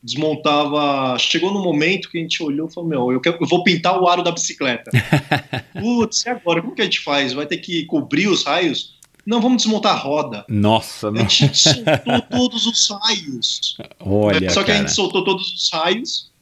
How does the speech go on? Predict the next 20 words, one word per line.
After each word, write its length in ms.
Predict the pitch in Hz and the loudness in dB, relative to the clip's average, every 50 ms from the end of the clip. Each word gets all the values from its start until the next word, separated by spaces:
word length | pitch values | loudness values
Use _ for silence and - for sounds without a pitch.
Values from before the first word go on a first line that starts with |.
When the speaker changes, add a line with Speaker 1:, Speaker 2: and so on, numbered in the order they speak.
| _ _ _ _ _ - | _ _ _ _ _ -6
Speaker 1:
e 60 | 220 | -4
depois 560 | 180 196 190 - - 190 196 196 202 214 - - | -2 -2 -2 -2 -2 0 0 2 2 0 -2 -2
pegava 520 | - 220 185 160 160 160 156 147 156 151 | -2 0 0 2 2 2 2 2 0 -2
a 60 | 139 | -2
bicicleta 360 | - - - 165 151 147 156 | -2 -4 -4 -4 -4 -4 -4
do, 1000 | 147 151 156 151 147 143 139 135 131 127 123 120 117 113 113 110 110 104 107 107 110 | -4 -2 -2 0 0 0 0 0 -2 -2 0 0 0 0 0 -2 -2 -4 -6 -4 -2
do 80 | 147 | -2
vizinho 680 | 131 - 147 - - 143 170 202 214 202 170 131 - - - | 0 0 0 0 2 2 2 2 2 2 0 -2 -4 -6 -6
e 80 | 165 | -6
ficava 260 | - - - 160 - 190 | -4 0 0 0 2 2
olhando 640 | 180 170 156 160 170 185 190 175 143 127 113 - _ - - 139 - - 160 143 | 2 4 4 2 2 2 0 -2 -4 -4 -4 -6 _ 0 0 2 2 2 0 0
e 80 | 151 175 | 0 0
montava 340 | 156 175 175 165 165 165 185 | 0 0 2 2 2 2 2
igual. 440 | 202 175 180 170 175 180 170 - - - - - - | 2 2 4 4 4 4 2 0 -2 -6 -16 -16 -16
Speaker 2:
<laughs> 240 | - - - _ - | -18 -20 -14 _ 0
Uau, 400 | 113 113 113 123 135 143 143 139 | 2 4 4 4 4 4 4 4
Speaker 1:
Pegava 180 | 127 120 151 156 | 4 2 0 0
como 140 | 175 - - | 0 -2 0
Speaker 2:
cara. 140 | 180 175 | 0 2
Speaker 1:
referência, 840 | 180 185 160 180 185 175 170 160 165 - - _ - - - - - | 2 2 2 2 2 2 2 0 -4 -8 -12 _ -20 -20 -20 -20 -20